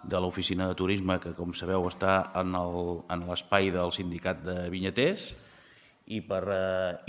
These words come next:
intentar, eh, endreçar sales, eh,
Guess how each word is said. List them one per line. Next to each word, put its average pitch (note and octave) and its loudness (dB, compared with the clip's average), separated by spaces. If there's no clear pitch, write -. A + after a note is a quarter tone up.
intentar, G2+ 6
eh, F#2 8
endreçar G2+ 6
sales, G2 0
eh, F2+ 4